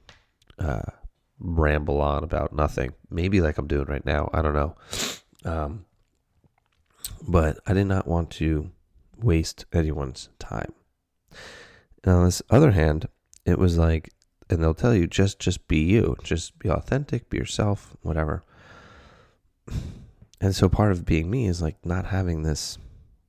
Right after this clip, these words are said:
packaged, you know, bullshit script.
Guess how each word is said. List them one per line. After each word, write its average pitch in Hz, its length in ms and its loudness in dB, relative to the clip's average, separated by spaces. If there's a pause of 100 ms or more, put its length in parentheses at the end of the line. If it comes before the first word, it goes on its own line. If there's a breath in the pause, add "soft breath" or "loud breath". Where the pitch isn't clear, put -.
(1600)
packaged, 92 640 0 (1080 loud breath)
you 71 120 -10
know, - 100 -10 (100)
bullshit - 480 2
script. - 640 -4